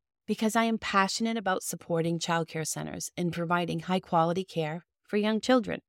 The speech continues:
And I believe that effective implementation of best practices and systems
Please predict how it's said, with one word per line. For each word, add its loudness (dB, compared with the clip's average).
And 4
I 8
believe 4
that 6
effective -4
implementation 0
of -2
best -2
practices -4
and 0
systems -4